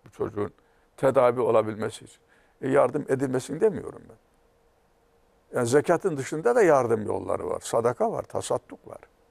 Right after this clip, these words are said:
Bu şekilde yardımcı olunsun. Ama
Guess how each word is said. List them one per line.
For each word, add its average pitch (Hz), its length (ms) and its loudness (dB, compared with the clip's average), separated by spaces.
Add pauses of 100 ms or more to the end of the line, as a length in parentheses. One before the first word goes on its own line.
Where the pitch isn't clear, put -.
(1080)
Bu 160 140 -2
şekilde 160 600 0
yardımcı 113 460 0
olunsun. 160 520 -2 (920)
Ama 147 320 4